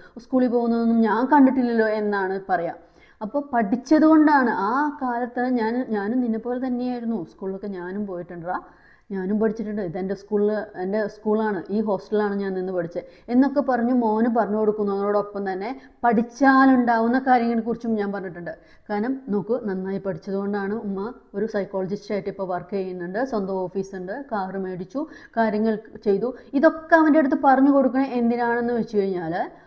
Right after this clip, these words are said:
അവൻ അറിയണം പഠിച്ചു കഴിഞ്ഞാലുണ്ടാവുന്ന personally, professionally, financially ഉണ്ടാവുന്ന ക-, നേട്ടങ്ങളെക്കുറിച്ച് അവൻ കൃത്യമായിട്ട് അറിയണമെന്നുള്ള മനോഭാവത്തിൽ തന്നെയാണ് ഞാനിതൊക്കെ എൻ്റെ മോൻ്റെ അടുത്ത് പറഞ്ഞു കൊടുക്കുന്നത്.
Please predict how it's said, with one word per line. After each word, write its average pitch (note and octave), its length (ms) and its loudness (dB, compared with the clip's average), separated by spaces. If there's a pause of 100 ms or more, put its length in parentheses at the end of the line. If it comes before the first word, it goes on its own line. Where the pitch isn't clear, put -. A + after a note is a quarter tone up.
അവൻ C4+ 240 6
അറിയണം A3+ 560 2 (1000)
പഠിച്ചു A3 360 0
കഴിഞ്ഞാലുണ്ടാവുന്ന G3 1080 0 (400)
personally, G#3 560 2 (160)
professionally, A3 520 0 (100)
financially A3+ 640 2
ഉണ്ടാവുന്ന G#3 420 0
ക-, A#3 280 -4
നേട്ടങ്ങളെക്കുറിച്ച് G#3+ 840 -4 (360)
അവൻ A#3 160 4
കൃത്യമായിട്ട് A#3 840 2
അറിയണമെന്നുള്ള A3 920 2
മനോഭാവത്തിൽ G#3+ 760 -2 (100)
തന്നെയാണ് G#3 460 -2
ഞാനിതൊക്കെ F#3 440 -8
എൻ്റെ F3+ 140 -12
മോൻ്റെ E3+ 260 -8
അടുത്ത് E3 200 -12
പറഞ്ഞു E3+ 240 -12
കൊടുക്കുന്നത്. E3+ 340 -16